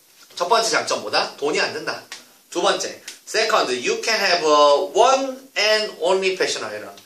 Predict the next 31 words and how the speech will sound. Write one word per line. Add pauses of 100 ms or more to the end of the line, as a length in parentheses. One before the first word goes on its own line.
(280)
너는
가질
수
있다.
뭐를?
하나의,
그리고
오직
하나의. (420)
그치?
하나밖에
없는 (360)
그런
패션
아이템을
가질
수
있다. (180)
그치? (460)
그래서
third,
세
번째는 (460)
it
is
good
for
environment. (360)
그것은,
이때
it은